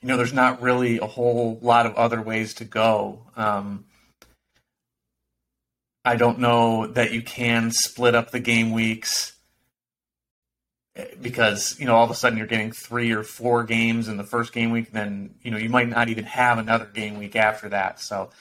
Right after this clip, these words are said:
you're at risk of just, like, not having a second game week. And,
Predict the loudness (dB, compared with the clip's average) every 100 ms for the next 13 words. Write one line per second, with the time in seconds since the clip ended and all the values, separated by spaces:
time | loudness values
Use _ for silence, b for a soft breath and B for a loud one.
0 | b b -2 0 2 0 -2 -6 -6 -6
1 | -4 -4 -4 -14 b b 0 2 2 -4
2 | b b b b -6 2 2 2 -2 0
3 | 0 0 -2 -2 0 0 0 -4 -6 -6
4 | -4 -4 -8 -12